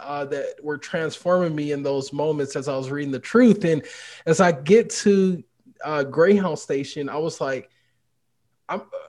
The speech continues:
I felt this inclination, this pull to get on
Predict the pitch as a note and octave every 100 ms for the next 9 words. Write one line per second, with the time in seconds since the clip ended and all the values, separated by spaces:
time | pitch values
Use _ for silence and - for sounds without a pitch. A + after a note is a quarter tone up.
0 | - F3 F3 A#3+ A#3 E3 F3+ - F#3+ F#3
1 | F3+ F3+ G#3 G#3 E3 D3 D3 - - A3
2 | A#3 E3+ D3 C#3+ - - E3+ C3+ F#3+ G3+
3 | - F3 F#3+ F3 E3